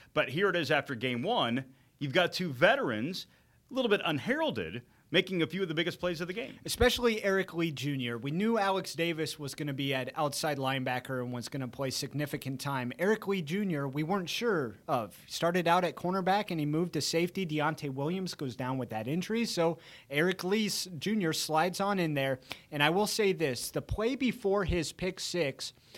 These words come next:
Speaker 2: uh, uh, excuse me, South Alabama threw a long pass play. Eric Lee Junior covered so much ground to come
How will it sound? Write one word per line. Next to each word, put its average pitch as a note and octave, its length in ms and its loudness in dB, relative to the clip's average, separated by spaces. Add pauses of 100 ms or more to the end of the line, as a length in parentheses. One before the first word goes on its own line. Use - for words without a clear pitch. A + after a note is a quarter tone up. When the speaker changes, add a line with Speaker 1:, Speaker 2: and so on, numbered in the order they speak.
(300)
Speaker 2:
uh, C3 260 2 (880)
uh, B2+ 220 -2
excuse C#3 380 -4
me, C#3 80 0
South F3+ 320 2
Alabama D#3+ 440 2
threw D#3 380 0
a C3 160 -4
long D#3+ 380 2
pass E3 340 2
play. A#2 340 -6 (380)
Eric C4+ 400 0
Lee F3+ 180 -2
Junior D#3 360 -4
covered C#3+ 400 -8
so A3+ 320 -2
much C#4 280 -4
ground D#3+ 380 2
to C#3 120 -6
come F3 380 -2